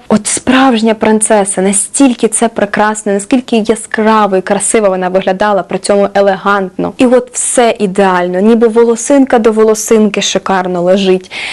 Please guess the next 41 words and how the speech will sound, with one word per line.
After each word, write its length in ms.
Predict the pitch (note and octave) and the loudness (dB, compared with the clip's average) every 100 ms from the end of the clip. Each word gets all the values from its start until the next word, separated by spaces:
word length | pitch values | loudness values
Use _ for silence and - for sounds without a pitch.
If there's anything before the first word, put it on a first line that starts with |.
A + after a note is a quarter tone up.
| - | 0
ніби 300 | A#3+ C4+ C4 | 4 6 4
от 200 | - B3+ | 2 -2
кожна 420 | - D#4+ D4 C4 | 0 2 4 4
блискітка 720 | A#3+ A3+ A#3 A#3+ - G3 - | 2 4 2 2 -2 -4 0
на 100 | G3 | 2
її 240 | F#3+ G3 G3+ | 4 4 2
сукні 420 | - C#4 - A3+ | 0 -2 0 2
на 160 | G#3+ A3+ | 4 6
місці 540 | A#3 C4 C4 - G#3+ | 6 6 4 2 -2
там, 280 | G#3+ G#3 G#3+ | 0 0 0
де 80 | G3 | 0
вона 280 | F#3+ F#3 | 0 0
має 260 | F#3 F3 F3 | 0 0 -2
бути. 340 | F3 F3 E3+ | -2 -2 0
За 120 | F#3+ B3 | 2 2
таке 280 | D4+ A4 | 2 2
можна 280 | G4 C4 G#3+ | 2 4 2
пробачити 600 | G3+ G#3+ G3+ B3 - - | 0 0 0 0 -2 -2
навіть 340 | G3 G3 F#3 - | 0 0 -2 -4
відсутність 560 | G#3+ D4+ C#4+ G#3 G3+ | 0 0 0 -2 0
нової 320 | G3 F#3+ F#3+ | 0 2 0
тіари. 480 | F3+ - E3+ - - A3+ - - - - - - | 0 -2 -2 -2 -6 -10 -14 -12 -10 -8 -8 -6
Сукня 500 | - - - - A#3 | -2 0 0 2 2
від 180 | A3+ A3+ | 2 2
британського 760 | A#3 C4 A#3 G#3 G#3 - F#3+ | 2 2 0 -2 -2 -4 -2
бренду, 400 | F#3 F#3+ A#3 D4 | 0 0 2 2
і 60 | B3+ | 2
вона 280 | G#3+ G#3 B3 | 2 2 2
була 240 | B3 A3+ | 2 0
зроблена 540 | G#3+ G#3 A3+ A3+ G#3+ G#3 | 0 0 0 0 0 0
кастомно 600 | - G3 F#3 - F3+ F3+ | 0 0 0 -4 -4 0
для 180 | F#3+ F#3+ | 0 0
принцеси 580 | F#3 F3 - B3 - | -2 -4 0 0 0
в 60 | A3+ | 0
золотому 600 | F#3+ G#3 G3 G3+ F#3 F3 | 2 2 2 0 -2 -4
кольорі, 460 | - G#3 D4+ D#4+ A3 | -2 2 2 2 0
тому 240 | G3 F#3+ | 0 -2
що 160 | F#3+ F#3 | -2 -4
автентично 640 | - F#3+ F#3 A3+ - A#3 | -2 -2 0 0 0 0
вона 240 | F#3+ F#3 F#3 | 2 0 -2
срібна. 500 | - F#3+ F#3 E3+ | -2 0 0 0